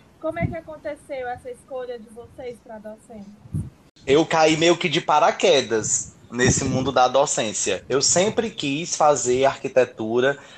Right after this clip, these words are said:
Speaker 2: As minhas primeiras lembranças que eu tenho era rabiscando folhas, né, que meus pais compravam. Eu sempre gostei de desenhar e sempre dizia que queria ser arquiteto, até mesmo antes de saber o que é ser um arquiteto.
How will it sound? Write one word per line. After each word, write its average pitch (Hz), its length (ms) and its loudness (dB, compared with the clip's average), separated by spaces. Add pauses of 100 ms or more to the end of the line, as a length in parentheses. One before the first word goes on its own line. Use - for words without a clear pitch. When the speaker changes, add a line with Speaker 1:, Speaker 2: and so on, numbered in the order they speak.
(380)
Speaker 2:
As 127 320 4
minhas 156 440 -2
primeiras 180 460 4
lembranças 160 800 2
que 151 100 0
eu 139 120 4
tenho 147 400 2
era 147 160 6
rabiscando 151 840 2
folhas, 143 680 0
né, 131 180 0
que 139 140 -8
meus 127 240 -4
pais 117 260 2
compravam. 127 800 2
Eu 131 80 -2
sempre 135 360 -4
gostei 147 320 0
de 139 80 -4
desenhar 120 800 2 (500)
e 160 60 0
sempre 214 420 2
dizia 175 380 2
que 180 100 -6
queria 160 280 0
ser 165 160 2
arquiteto, 143 600 2
até - 260 4
mesmo 170 440 0
antes 165 220 2
de 185 80 -2
saber 160 340 2
o 170 100 0
que 170 200 0
é 185 120 4
ser 175 300 2
um 185 100 4
arquiteto. 170 680 0